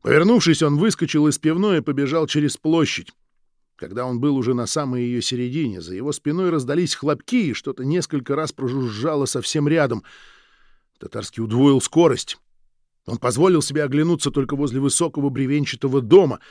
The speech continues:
за углом которого можно было спрятаться. Бандиты уже не стреляли, потому что к ним бежали охранники Азадовского с автоматами в руках.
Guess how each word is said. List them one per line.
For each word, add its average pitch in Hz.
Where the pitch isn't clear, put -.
за 98
углом 120
которого 131
можно 123
было 123
спрятаться. 131
Бандиты 107
уже 143
не 143
стреляли, 135
потому 98
что -
к -
ним 143
бежали 113
охранники 117
Азадовского 113
с -
автоматами 101
в 87
руках. -